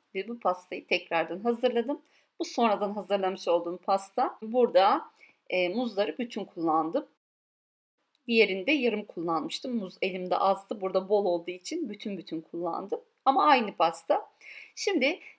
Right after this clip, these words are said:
dilimleyip, e, bakalım görüntü nasıl? Bu pastayı daha önce de Instagram, e, hesabımda yapmıştım. Gerçekten çok beğenilmişti bu pasta.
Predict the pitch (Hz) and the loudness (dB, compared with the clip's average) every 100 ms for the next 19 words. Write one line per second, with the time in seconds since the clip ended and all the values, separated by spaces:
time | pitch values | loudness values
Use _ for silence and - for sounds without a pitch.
0 | - 330 302 247 220 330 - - 185 175 | 0 2 4 4 0 -2 -4 -2 2 6
1 | 175 180 180 - 208 180 240 - _ _ | 6 6 6 2 2 0 -2 -8 _ _
2 | _ - 202 233 196 185 269 262 - 202 | _ -10 2 4 4 -2 -4 -4 -2 -4
3 | 262 - _ _ _ - 285 269 240 - | -4 -8 _ _ _ -10 0 4 4 4
4 | 226 247 226 220 208 208 214 269 226 - | -2 0 0 0 -2 -4 -2 -4 -6 -2
5 | 208 185 180 180 - 160 160 156 190 196 | -2 2 2 0 -6 -4 -4 -4 -2 2
6 | 180 180 175 180 170 - - - 233 196 | 2 2 2 2 2 -4 -12 -6 2 4
7 | 202 185 - 175 240 - 185 175 160 170 | 4 -2 -4 -4 -6 -6 -2 -2 -2 -4
8 | - 175 170 - 180 - - 359 | -8 -14 -10 -4 -4 -2 -4 -4